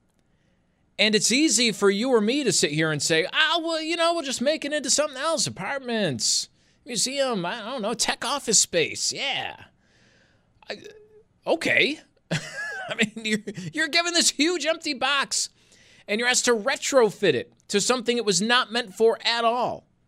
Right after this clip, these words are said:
and make sure it's still structurally sound.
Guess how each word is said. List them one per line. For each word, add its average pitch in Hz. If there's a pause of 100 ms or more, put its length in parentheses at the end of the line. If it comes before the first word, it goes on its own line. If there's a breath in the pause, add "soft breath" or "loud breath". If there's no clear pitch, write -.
(360)
and 233
make 269
sure 330
it's -
still 233
structurally 185
sound. 123